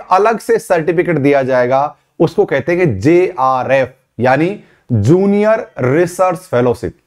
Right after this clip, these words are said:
राइट। यहां से थोड़ा नीचे नंबर आएंगे, उनको कहेंगे साथियों एनईटी, यानी नेट, वो नेट का सर्टिफिकेट भी दिया जाएगा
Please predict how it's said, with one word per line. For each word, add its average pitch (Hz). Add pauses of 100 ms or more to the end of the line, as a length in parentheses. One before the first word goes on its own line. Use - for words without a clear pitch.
(560)
राइट। 202 (400)
यहां 160
से 233
थोड़ा 214
नीचे 208
नंबर 185
आएंगे, 175 (300)
उनको 113
कहेंगे 160
साथियों -
एनईटी, 165 (440)
यानी 160
नेट, 135 (340)
वो 151
नेट 160
का 185
सर्टिफिकेट 180
भी 180
दिया 175
जाएगा 180